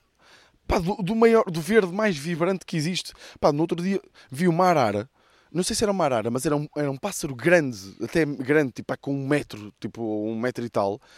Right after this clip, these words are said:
Um metro e tal não, mas, pá, um metro. Ah, amarelo, co-, pá, não é fluorescente, mas aquele amarelo pintado lindíssimo a voar. Depois tem garças enormes, lindas a voar.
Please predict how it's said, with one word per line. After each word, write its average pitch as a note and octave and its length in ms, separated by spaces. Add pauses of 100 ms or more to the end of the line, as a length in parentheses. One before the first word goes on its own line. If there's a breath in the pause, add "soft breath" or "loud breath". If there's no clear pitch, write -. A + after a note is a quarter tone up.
(480 soft breath)
Um D#3 80
metro F3+ 180
e D3+ 40
tal D#3+ 160
não, A2 120
mas, A2 180
pá, G3 120
um F3 100
metro. B2 380 (520 soft breath)
Ah, F3 280 (560)
amarelo, G#3 880
co-, - 140 (100)
pá, F#3+ 240 (120)
não G3 180
é G#3 60
fluorescente, F3+ 520
mas E3 160
aquele F3+ 260
amarelo D#3+ 400
pintado D3 720
lindíssimo D3+ 640 (500 loud breath)
a F3 120
voar. D3 400
Depois D3 200
tem D3 220
garças C3+ 580
enormes, D3 580
lindas C#3+ 560
a - 20
voar. B2 280